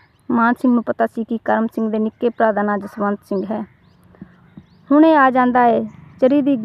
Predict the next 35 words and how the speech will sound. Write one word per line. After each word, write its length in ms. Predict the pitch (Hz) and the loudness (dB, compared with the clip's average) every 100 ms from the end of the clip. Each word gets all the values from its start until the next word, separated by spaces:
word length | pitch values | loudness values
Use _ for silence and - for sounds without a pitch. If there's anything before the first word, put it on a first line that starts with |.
| 220 269 254 | -10 -6 0
ਗੰਢ 200 | 240 262 | 2 4
ਲੈ 180 | 262 220 | 4 2
ਕੇ, 200 | 202 208 - - - - | 0 -4 -6 -18 -14 0
ਇਹਨੇ 240 | 269 311 | 4 6
ਨੂੰ 320 | 302 285 247 | 8 6 4
ਕਰਮ 260 | 233 240 269 | 0 0 0
ਸਿੰਘ 260 | 277 254 220 | 0 0 0
ਦੇ 100 | 214 | 0
ਬੇਬੇ 340 | 196 202 208 | 0 -2 -2
ਚਾਹ 280 | 202 247 262 | -2 0 2
ਲੈ 120 | 233 | 0
ਕੇ 180 | - 202 | -2 -2
ਆ 100 | 190 | -2
ਗਈ।" 180 | 226 247 - - - - | -4 -6 -14 -20 -12 -2
"ਬੇਬੇ 340 | 233 240 240 | 2 4 2
ਜੀ, 120 | 233 233 | 0 -2
ਸਤਿ 180 | 254 | -6
ਸ੍ਰੀ 240 | 247 - 233 | -6 -6 -6
ਅਕਾਲ।" 340 | - - 226 262 | -4 -4 -4 -4
ਮਾਨ 260 | 247 247 | -2 0
ਸਿੰਘ 220 | 254 262 | 0 -2
ਨੇ 100 | 247 | 0
ਹੱਸਦੀਆਂ 380 | 247 254 226 220 | -2 -4 -4 -4
ਅੱਖਾਂ 220 | 220 - | -4 -4
ਨਾਲ 160 | 214 214 | -2 -2
ਬੁੱਢੀ 300 | 208 233 254 | -4 -4 -2
ਵੱਲ 160 | 226 202 | -2 -4
ਵੇਖਿਆ। 480 | 190 - 214 208 196 _ _ _ _ _ _ _ | -8 -8 -10 -10 -16 _ _ _ _ _ _ _
ਬੁੱਢੀ 320 | 254 269 294 320 | -4 -2 0 0
ਦੇ 140 | 262 | 0
ਹੋਠ 260 | 233 240 - | 0 -2 -4
ਕੁਝ 220 | 254 226 | -8 -8
ਕਹਿਣ 320 | - 247 247 | -6 -4 -2
ਲਈ 120 | 226 | -4
ਫਰਕੇ, 440 | 220 226 220 226 | -4 -6 -4 -6